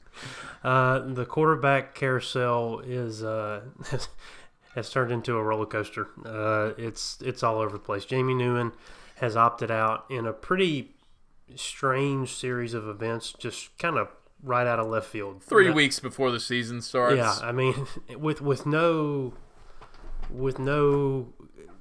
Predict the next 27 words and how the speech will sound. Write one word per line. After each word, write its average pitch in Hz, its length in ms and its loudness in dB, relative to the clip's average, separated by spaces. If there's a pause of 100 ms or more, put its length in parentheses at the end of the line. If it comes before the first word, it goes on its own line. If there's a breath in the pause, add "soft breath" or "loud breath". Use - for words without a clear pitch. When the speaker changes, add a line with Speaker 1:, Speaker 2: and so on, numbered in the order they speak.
(260)
Speaker 1:
ink-, 147 340 -4
inkling 139 440 -2
kind 131 200 0
of 117 120 -4
leading 123 340 0
up - 180 -6
to 123 240 0
it. - 140 -10 (120)
It 139 100 -8
was 127 160 -6
kind 139 220 4
of 156 60 8
Speaker 2:
Yeah. 143 60 6
Speaker 1:
just 127 220 0
like 127 240 4
we, 127 240 0
we 131 140 -6
turned 135 280 2
around 127 420 4
and, 117 180 -4
and 113 220 -4 (380 loud breath)
he 135 160 -4
had 127 100 -2
tweeted 127 320 -2
out, 123 140 -2
or, 123 140 -2
or - 220 -12